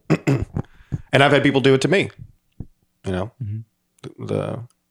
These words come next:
Speaker 2: I thi-, I think as long as you're really conscious of how the person is responding and if they're receptive and getting that, if they don't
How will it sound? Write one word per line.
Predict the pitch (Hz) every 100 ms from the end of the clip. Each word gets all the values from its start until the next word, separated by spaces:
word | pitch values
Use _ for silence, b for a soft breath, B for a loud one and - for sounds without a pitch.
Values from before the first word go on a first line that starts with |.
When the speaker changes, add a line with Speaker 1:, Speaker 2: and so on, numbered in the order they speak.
| _ b -
Speaker 2:
I |
thi-, | - 320 -
I |
think | - 392 370
as | 302 208
long | 208 220
as | 196
you're | 190 175 151 127 -
really | 160 160 147
conscious | - 135 131 143 -
of | 110
how | 113
the | 110
person | 104 120 110 -
is | 117 110
responding | 107 - - 98 107 131 131
and | 120
if | 117
they're | 131 113
receptive | 110 - 110 101 - 147 156 -
and | 139 120 117 110
getting | 123 127 135
that, | 120 117 117 - _ _ _ _ _ _
if | 156 -
they | 139
don't | 113 104 123 143